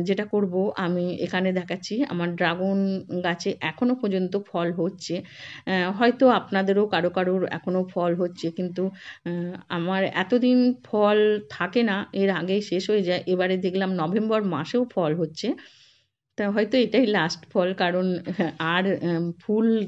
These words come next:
দেখতে পাচ্ছি না। এরপরে গাছটাকে একেবারে হার্ড প্রুনিং করব। তার কারণ হলো যে ছোট জায়গায় গাছটা রাখা খুব অসম্ভব ব্যাপার হয়ে যাচ্ছে,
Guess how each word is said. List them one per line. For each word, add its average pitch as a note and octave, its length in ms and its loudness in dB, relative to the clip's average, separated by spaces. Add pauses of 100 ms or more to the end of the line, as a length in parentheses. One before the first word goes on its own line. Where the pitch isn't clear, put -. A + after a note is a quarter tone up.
দেখতে A#3+ 280 4
পাচ্ছি F3 420 -2
না। D#3 220 -4 (460)
এরপরে A#3 440 6
গাছটাকে G3 400 2
একেবারে G#3+ 400 4
হার্ড F#3+ 300 2
প্রুনিং A#3 240 2
করব। G#3 320 2
তার G3 180 2
কারণ F#3 360 2
হলো G#3 300 0 (380)
যে G#3+ 500 2
ছোট A3+ 220 0
জায়গায় G3 800 2 (260)
গাছটা F3+ 440 2
রাখা F3+ 360 0
খুব G3+ 380 0
অসম্ভব G3 640 0
ব্যাপার E3+ 320 0
হয়ে G3 200 0
যাচ্ছে, F#3 400 -4